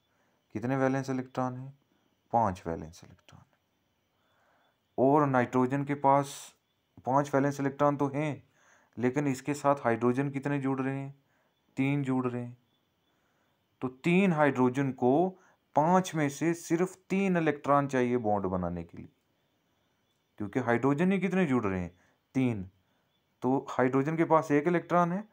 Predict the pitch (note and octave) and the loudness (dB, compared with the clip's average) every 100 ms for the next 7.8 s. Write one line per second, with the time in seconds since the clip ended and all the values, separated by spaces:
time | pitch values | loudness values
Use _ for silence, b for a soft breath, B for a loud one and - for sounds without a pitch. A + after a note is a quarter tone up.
0 | b b b C#3 - C#3 E3 F#3+ G#3 - | b b b -10 -4 2 4 6 2 0
1 | C3+ C3+ C3 B2+ D3 D3 E3+ - D#3+ E3 | 0 2 2 0 -2 -2 -4 0 0 0
2 | D#3 D3 C3+ B2+ B2+ B2+ A#2+ G#2+ G#2+ C#3+ | 0 -2 -4 -2 0 0 -2 -4 -4 -6
3 | F3 b b - B2 A#2+ A#2+ A#2+ B2 B2 | -8 b b -2 0 2 2 0 -2 -2
4 | B2 A2+ A2 A2 G#2+ G2+ G2+ G2+ G2+ b | -2 -2 0 -2 -4 -6 -10 -10 -12 b
5 | b b C3+ C#3 F3+ F#3+ F3 C#3+ C3 C3 | b b -10 -4 0 2 2 2 2 0
6 | B2 B2+ A#2+ D3 G3 b b b b _ | 0 -4 -2 -2 -2 b b b b _
7 | _ C#3 D#3+ E3+ - C3+ B2+ C#3+ | _ 0 2 2 0 -4 -2 -6